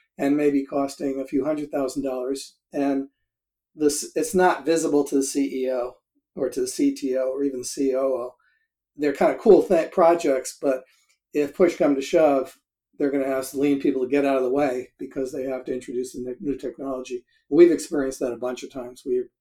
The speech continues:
experienced it with E R P, where all the people we were working with got pulled off to implement the E R P, which was failing. So, uh,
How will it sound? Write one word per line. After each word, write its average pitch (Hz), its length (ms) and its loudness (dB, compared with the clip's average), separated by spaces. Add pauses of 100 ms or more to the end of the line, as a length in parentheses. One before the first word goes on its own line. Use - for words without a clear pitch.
(200)
experienced 160 420 0
it 143 80 -2
with 143 140 2
E 139 140 2
R 127 140 0
P, 135 320 2 (420)
where 139 160 -2
all 139 100 2
the 139 80 0
people 139 280 2
we 139 80 6
were 135 40 6
working 147 300 2
with 135 180 0
got - 220 -8
pulled 143 240 2
off 135 320 -2
to 135 220 2
implement 139 420 -2
the 147 80 -6
E 143 180 2
R 131 140 -2
P, 160 320 6
which 127 180 0
was 139 140 -6
failing. 127 400 -8 (760)
So, 139 440 2
uh, 131 380 0